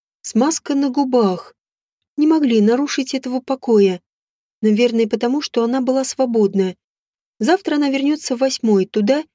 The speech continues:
где ей всегда нравилось, и... Нет, сначала она поддержит Лиса. Похороны Терренса наверняка завтра,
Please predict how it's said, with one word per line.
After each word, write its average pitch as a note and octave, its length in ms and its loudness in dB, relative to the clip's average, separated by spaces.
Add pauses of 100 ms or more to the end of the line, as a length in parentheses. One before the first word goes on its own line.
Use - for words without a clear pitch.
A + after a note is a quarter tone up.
(420)
где G3+ 240 2
ей C#4+ 80 2
всегда D#4 320 -2
нравилось, G#3+ 640 2
и... D#4 240 0 (480)
Нет, G#3 340 0 (340)
сначала E4 400 0
она D4 160 0
поддержит C4 600 -4
Лиса. G3+ 460 0 (600)
Похороны G#3+ 460 0
Терренса C4 540 -2 (320)
наверняка C#4+ 500 0
завтра, G#3 500 -2